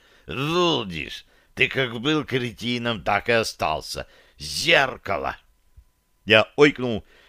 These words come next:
и бросил взгляд на осколки зеркала, разбитого северянином. У меня не было времени убрать их, поэтому я просто смел их к одной из стен. И вот сейчас от этой горстки исходило отчетливо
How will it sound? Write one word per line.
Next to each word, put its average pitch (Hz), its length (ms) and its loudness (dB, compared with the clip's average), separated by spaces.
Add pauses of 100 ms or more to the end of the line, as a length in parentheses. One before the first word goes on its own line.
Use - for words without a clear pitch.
(100)
и 101 80 0
бросил 120 580 0
взгляд 107 500 0
на 113 140 2
осколки 113 400 -2
зеркала, 113 600 0
разбитого 104 560 -6
северянином. 101 760 -2 (720)
У 113 120 0
меня 143 240 2
не 143 160 2
было 131 180 2
времени 127 400 0
убрать 120 440 0
их, - 180 -12
поэтому 110 380 0
я 107 100 2
просто 113 400 -4
смел 131 360 -2
их 95 100 -6
к - 80 -10
одной 110 260 -2
из 98 100 -4
стен. 104 380 -2 (680)
И 139 120 4
вот 185 260 4
сейчас 127 840 0 (380)
от 107 200 -2
этой 131 340 4
горстки 120 520 0
исходило 123 500 0
отчетливо 90 720 -4